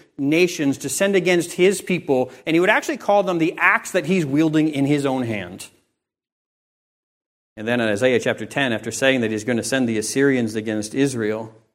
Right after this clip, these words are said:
in Isaiah ten seven, he says, "But he does not so intend, and his heart does not so think, but it is in his heart to destroy and to cut off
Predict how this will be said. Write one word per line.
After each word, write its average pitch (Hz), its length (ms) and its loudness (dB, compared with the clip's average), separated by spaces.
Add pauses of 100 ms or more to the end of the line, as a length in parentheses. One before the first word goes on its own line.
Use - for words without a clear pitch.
(560)
in 113 160 -8
Isaiah 117 320 2
ten 117 260 0
seven, 117 440 2
he 113 100 0
says, 117 220 0
"But 135 120 -2
he 196 240 -4
does 131 160 -2
not 123 180 -2
so 123 200 0
intend, 160 680 0 (180)
and 190 120 2
his 220 160 2
heart 147 260 4
does 131 140 -2
not 139 180 2
so 127 180 0
think, 185 380 2 (240)
but 147 100 2
it 143 120 2
is 131 120 2
in 165 140 2
his 202 220 2
heart 156 200 6
to 131 80 -6
destroy 160 460 0
and 135 80 0
to 113 60 -4
cut 147 200 0
off 147 360 2